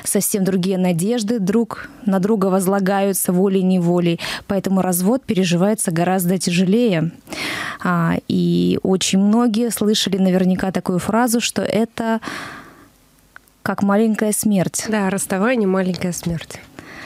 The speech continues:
Speaker 1: Поэтому, м, и мужчины, и женщины переживают одинаково тяжело эту утрату, а, утрату формы жизни, утрату общения. Образуется,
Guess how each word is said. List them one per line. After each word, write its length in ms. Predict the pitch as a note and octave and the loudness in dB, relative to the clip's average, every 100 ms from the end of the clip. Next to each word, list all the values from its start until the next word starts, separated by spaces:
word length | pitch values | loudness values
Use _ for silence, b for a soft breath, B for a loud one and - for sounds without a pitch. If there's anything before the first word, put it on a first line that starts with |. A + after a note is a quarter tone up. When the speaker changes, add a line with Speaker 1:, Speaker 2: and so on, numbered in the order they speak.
| B B - | B B -4
Speaker 1:
Поэтому, 560 | F#3+ G3 A3 G#3+ G#3+ G3+ | -2 0 0 2 2 2
м, 680 | G3+ G3 G3 F#3+ F#3+ A3 - - | 2 2 2 2 2 0 -2 -4
и 160 | A3 A#3 | -2 0
мужчины, 560 | C4 - - G#3 F3+ | 0 0 0 2 2
и 140 | - F#3 | 2 0
женщины 540 | F3+ A#3 C4 A#3 G3 | 2 2 2 2 0
переживают 640 | G3 F#3 F3+ F#3+ G3 F#3 F3+ | 0 0 2 2 2 2 2
одинаково 480 | E3+ F#3+ F#3 E3+ | 2 2 0 0
тяжело 560 | E3 E3+ F#3 G#3 C#4 D#4+ - B B B | 0 2 2 2 2 -2 -6 B B B
эту 240 | G3+ - | -4 -2
утрату, 640 | G3+ - G3+ G3+ - F#3+ F#3+ B B B | -2 0 -2 0 0 -2 -4 B B B
а, 920 | F3+ F3+ F3+ F3+ F3 F3+ F#3 F3+ F#3 | 0 2 2 2 0 0 0 -2 -2
утрату 800 | - F#3+ - A3+ A3+ - G#3+ G3+ F#3+ | -2 -4 0 0 0 -2 0 0 -2
формы 440 | - A3+ A3 G#3 | -2 0 2 2
жизни, 480 | F3+ G3+ F#3+ F3 F#3 | 2 2 2 2 2
утрату 440 | F#3 - G#3+ G#3 | 0 0 -2 0
общения. 720 | G3 - - G3+ F#3+ F#3 F3+ F3+ B B | -2 -2 -2 2 2 2 2 -2 B B
Образуется, 880 | F#3+ E3+ G#3 F#3+ A#3+ A3 - G#3 F#3+ | -2 0 0 2 2 2 0 0 0